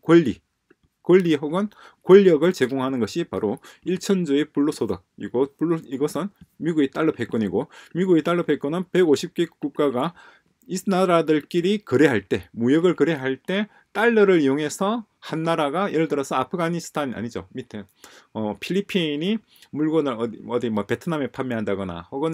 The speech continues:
라오스가 칠레에서 뭘 사온다거나 할 때 다 달러를 쓴다, 달러를 쓰라는 거죠. 만약 그렇게 하지 않겠다 그러면은 리비아나 시리아 짝이 나는 거죠.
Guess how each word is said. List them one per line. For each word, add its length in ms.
라오스가 640
칠레에서 600
뭘 180
사온다거나 580
할 100
때 100
다 160
달러를 360
쓴다, 600
달러를 300
쓰라는 440
거죠. 260
만약 280
그렇게 280
하지 120
않겠다 420
그러면은 520
리비아나 460
시리아 600
짝이 240
나는 220
거죠. 200